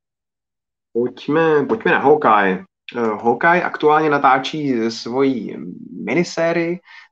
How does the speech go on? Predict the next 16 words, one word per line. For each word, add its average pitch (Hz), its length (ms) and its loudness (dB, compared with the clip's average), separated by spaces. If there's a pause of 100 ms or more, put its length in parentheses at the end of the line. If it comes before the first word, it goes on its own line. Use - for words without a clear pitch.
(100)
kde 113 720 0 (500)
samozřejmě 120 680 -4
se, 113 320 -4
se 101 160 -12
představí 113 680 -4
ta, 107 440 -2
ta, 95 340 -4
ta 95 80 -6
jeho, 98 380 -6 (180)
ta - 100 -10
jeho 113 180 -6
žačka. 107 580 -4 (1000)
A, 104 320 4 (2500)
a, - 40 -12 (120)
a, - 280 -12
a. 131 360 -4